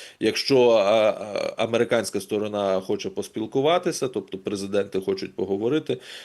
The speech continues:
нам потрібно менше доби для того, щоб організувати таку розмову. Ну і ще в звіті звучало, що обговорювали, крім війни в Україні, обговорювали питання, е, стабільності на Близькому Сході і необхідності врегулювання політико-дипломатичним шляхом.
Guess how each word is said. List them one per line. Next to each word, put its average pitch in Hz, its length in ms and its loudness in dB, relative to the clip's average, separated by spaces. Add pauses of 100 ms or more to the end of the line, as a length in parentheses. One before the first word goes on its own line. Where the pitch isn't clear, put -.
нам 120 180 0
потрібно 110 380 0
менше 107 360 0
доби 101 320 2
для 98 160 -2
того, 101 260 0
щоб - 260 -8
організувати 104 760 -2
таку 101 280 -8
розмову. 92 520 -2 (240)
Ну 196 120 4
і 139 40 4
ще - 180 4
в 135 60 0
звіті 127 340 -2
звучало, 101 540 2
що 92 200 -4
обговорювали, 92 640 -2
крім 95 300 -6
війни 95 280 -2
в 92 80 -4
Україні, 104 480 -2
обговорювали 92 640 -2
питання, 92 520 -8 (500)
е, 90 200 -2
стабільності 113 640 0
на 101 100 -2
Близькому 104 480 -6
Сході 165 460 0
і 110 60 -2
необхідності 104 680 -6
врегулювання 98 760 -4
політико-дипломатичним 92 1120 -6
шляхом. - 380 -8